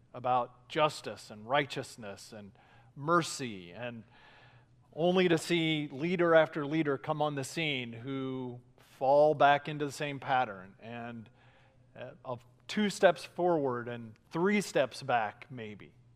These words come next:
Talking about righteousness and goodness, and, and then to have to keep on preaching over and over again when you know it's not going to last. And maybe we can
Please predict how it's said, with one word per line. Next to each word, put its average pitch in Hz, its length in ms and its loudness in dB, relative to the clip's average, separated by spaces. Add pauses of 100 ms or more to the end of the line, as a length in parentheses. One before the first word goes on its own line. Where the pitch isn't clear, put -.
(840)
Talking 170 440 6
about 147 400 6
righteousness 156 640 2
and 123 140 -10
goodness, 139 500 -2
and, 120 220 -8 (500)
and 139 220 -4
then 143 360 4 (800)
to 160 80 0
have 165 160 8
to 160 80 -6
keep 202 340 -2
on 190 200 6
preaching 147 640 -6
over 175 340 0
and 160 80 0
over 143 240 2
again 123 340 -10
when 131 280 -8 (120)
you 131 120 -10
know 143 640 4
it's 135 420 -8
not 135 480 -2
going 131 320 -6
to 123 60 -2
last. 113 640 -8 (1500)
And 190 360 -10
maybe 202 400 -4
we 160 220 -2
can 151 580 -2